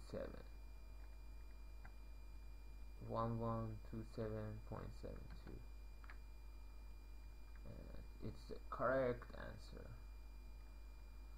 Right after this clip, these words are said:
<clears throat> So very easily you can get all these parts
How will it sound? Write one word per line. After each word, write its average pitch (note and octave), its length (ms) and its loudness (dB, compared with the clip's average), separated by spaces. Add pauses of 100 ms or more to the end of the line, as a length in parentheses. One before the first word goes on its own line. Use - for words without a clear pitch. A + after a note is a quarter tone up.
(1300)
<clears throat> C#3 280 6 (2000)
So D#3 360 12 (1080)
very F3+ 220 12
easily A3+ 480 12
you D#3+ 100 12
can D3+ 540 12
get C#3+ 240 12
all C#3+ 260 12
these C3+ 200 10
parts B2 440 12